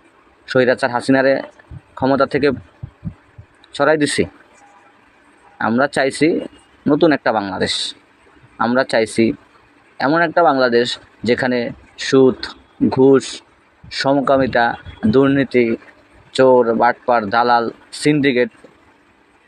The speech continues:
এগুলা থাকবে না। কই, এগুলার ব্যাপারে তো কোনো কাজই হইতাছে না,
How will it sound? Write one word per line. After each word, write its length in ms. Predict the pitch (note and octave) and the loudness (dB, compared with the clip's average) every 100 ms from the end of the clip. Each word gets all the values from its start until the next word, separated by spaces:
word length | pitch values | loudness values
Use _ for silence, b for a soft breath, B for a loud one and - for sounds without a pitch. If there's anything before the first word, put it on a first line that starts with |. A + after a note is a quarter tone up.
| _ _ _ _ _ _ - | _ _ _ _ _ _ -4
এগুলা 240 | C3+ E3 | 0 0
থাকবে 320 | D#3+ D#3 C#3 | 0 -2 0
না। 180 | G2+ F2+ - _ _ - _ _ _ _ - | 0 -4 -12 _ _ -20 _ _ _ _ 2
কই, 260 | D#3+ A2+ | 2 2
এগুলার 360 | A#2 C3 D3 D#3 | 0 2 4 4
ব্যাপারে 360 | C3+ C3+ C#3+ | 2 2 0
তো 120 | C3+ C#3+ | 0 0
কোনো 200 | C3 B2+ | 0 0
কাজই 380 | C3 C#3 C#3+ | 0 2 2
হইতাছে 340 | C3+ G#2 G#2+ G2+ | 2 0 -2 -2
না, 160 | F#2 | -4